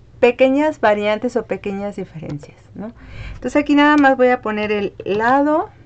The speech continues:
por cuatro y aquí lado por lado.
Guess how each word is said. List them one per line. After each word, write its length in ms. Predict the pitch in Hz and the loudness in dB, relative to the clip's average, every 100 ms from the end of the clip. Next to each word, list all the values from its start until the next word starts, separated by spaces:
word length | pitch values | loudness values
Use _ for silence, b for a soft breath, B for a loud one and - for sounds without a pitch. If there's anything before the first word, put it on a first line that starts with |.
| - - - - - - - - - - - - - - b b b b b b - | -20 -20 -20 -20 -20 -20 -20 -20 -20 -20 -20 -20 -20 -20 b b b b b b -4
por 220 | 175 175 | -4 -4
cuatro 460 | - 170 156 143 - B B B - - - - - - b b b b b | -6 -6 -6 -12 -20 B B B -18 -18 -20 -20 -20 -20 b b b b b
y 100 | 180 | -10
aquí 220 | 175 - 196 | -10 -8 -4
lado 360 | 185 175 185 | 0 2 0
por 140 | 160 135 | -4 -10
lado. 240 | - 131 | -12 -18